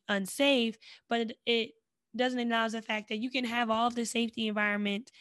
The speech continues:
environmental pieces that you need, but that might not make it safe for racial minorities or women to exist in that space.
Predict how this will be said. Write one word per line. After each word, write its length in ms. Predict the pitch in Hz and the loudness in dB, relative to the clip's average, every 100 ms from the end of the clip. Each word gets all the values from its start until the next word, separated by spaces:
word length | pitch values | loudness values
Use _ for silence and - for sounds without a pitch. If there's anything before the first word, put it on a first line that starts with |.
| - _ _ _ | -20 _ _ _
environmental 580 | 233 226 226 233 233 226 | 2 4 4 2 -2 -4
pieces 340 | 240 226 220 | -4 -2 -2
that 260 | 208 202 - | -2 -2 -2
you 80 | 208 | -2
need, 560 | 226 285 262 226 214 - - - | 2 4 4 2 -2 -8 -20 -10
but 140 | - 226 | -6 0
that 180 | 233 233 | 0 0
might 200 | 220 220 | -2 0
not 180 | 214 | -2
make 260 | 226 220 220 | -2 -4 -4
it 120 | 214 | -8
safe 400 | - 233 226 214 214 - - | -4 -2 0 -2 -6 -20 -20
for 560 | _ - 226 220 208 208 - _ - | _ -4 0 0 0 -4 -12 _ -4
racial 560 | 226 226 - 220 208 | 0 0 -2 -2 -2
minorities 800 | 214 202 214 247 254 233 226 220 - | -2 -2 0 2 2 2 -2 -4 -2
or 220 | 269 285 | 4 4
women 480 | 247 262 262 226 220 | 4 2 2 2 -2
to 160 | 233 226 | -2 -2
exist 580 | 202 180 220 233 - - | -2 0 0 0 -4 -8
in 140 | 220 | -4
that 200 | 214 190 | -2 -4
space. 600 | - - 214 208 262 - | -6 -4 -2 -2 -4 -14